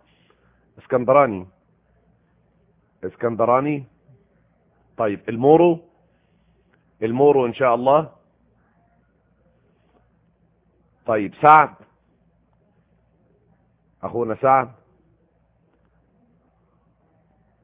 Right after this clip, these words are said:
الدكتور عمر أنهى المحاضرة الآن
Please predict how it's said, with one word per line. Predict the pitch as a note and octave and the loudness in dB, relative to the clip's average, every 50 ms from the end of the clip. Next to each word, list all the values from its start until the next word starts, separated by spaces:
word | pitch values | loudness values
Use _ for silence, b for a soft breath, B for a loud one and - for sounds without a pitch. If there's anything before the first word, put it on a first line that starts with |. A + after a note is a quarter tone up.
| _ _ _ _ _ _ _ _ _ _ _ _ _ _ _ _ _ _ - | _ _ _ _ _ _ _ _ _ _ _ _ _ _ _ _ _ _ -10
الدكتور | G#2+ A2 A2 A2 A2 G#2+ G#2 F#2 B2+ - - F3 F3+ E3+ | -8 -8 -6 -4 -6 -6 -4 -8 -10 -4 -2 0 2 2
عمر | D#3+ E3+ F3 E3+ D3+ C#3+ - - E3 | 2 2 2 2 0 -2 -2 -2 -2
أنهى | E3+ E3 D3 B2+ C3 A#2+ A#2 - A#2 | -2 -2 -2 -2 -2 -2 -2 -2 -4
المحاضرة | A2+ A2 A2 G2+ - - B2 B2 C#3+ D3+ D3 | -6 -6 -8 -8 -4 -4 -2 0 2 0 0
الآن | C3+ B2 - - D#3+ C#3+ B2 G#2+ G2 E2 | 0 -2 -2 0 2 2 2 0 -2 -8